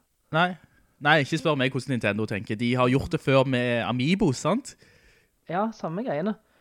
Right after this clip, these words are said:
Speaker 2: Og nå
Speaker 1: Mm.
Speaker 2: når alt kommer tilbake, og ting kom, eh, blir trykt opp igjen, så, så har, har, eh, tempoet tatt av litt.
Speaker 1: Ja.
Speaker 2: Så jeg, jeg tror de regner på dette. De er, de kan business.
Speaker 1: Ja, det, det er jo litt synd for alle de som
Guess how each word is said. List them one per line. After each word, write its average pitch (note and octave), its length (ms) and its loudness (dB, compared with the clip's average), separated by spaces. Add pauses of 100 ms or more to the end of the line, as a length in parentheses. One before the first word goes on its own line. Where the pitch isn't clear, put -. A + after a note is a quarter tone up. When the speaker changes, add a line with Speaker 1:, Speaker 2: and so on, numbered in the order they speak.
(140)
Speaker 2:
Og A#2+ 200 -8
nå F3 100 -2
Speaker 1:
Mm. G3 40 0
Speaker 2:
når F#3 160 -2
alt F3 160 -6
kommer F3 200 -4
tilbake, E3 440 0
og - 60 -4
ting E3+ 180 -6
kom, D#3 280 -8
eh, C#3 340 -12 (160)
blir D#3 140 -10
trykt - 240 -14
opp F3 180 -12
igjen, D#4+ 220 -6
så, D#3 240 -8 (480)
så F4+ 280 -16
har, G3 200 -6 (300)
har, G3+ 180 -8 (340)
eh, D3 40 -10
tempoet E3+ 340 -10
tatt - 220 -18
av D3 100 -16
litt. - 240 -20 (320)
Speaker 1:
Ja. F#2+ 100 -14 (1000)
Speaker 2:
Så F3 180 -14
jeg, E3+ 180 -18
jeg F3+ 80 -6
tror F#3+ 160 -6
de G#3+ 100 0
regner D3 280 0
på A3+ 80 -4
dette. F#3+ 240 -4
De C#3+ 100 -4
er, D3+ 340 0
de D#3+ 100 -12
kan E3+ 180 -8
business. C#3+ 420 -12 (640)
Speaker 1:
Ja, A#2 160 2 (340)
det, D3 320 4
det D3 40 -8
er D3+ 40 4
jo D3+ 60 4
litt D#3+ 200 0
synd F3+ 280 -2
for B2 400 2 (720)
alle C#3 200 4
de C#3+ 100 2
som C3+ 240 0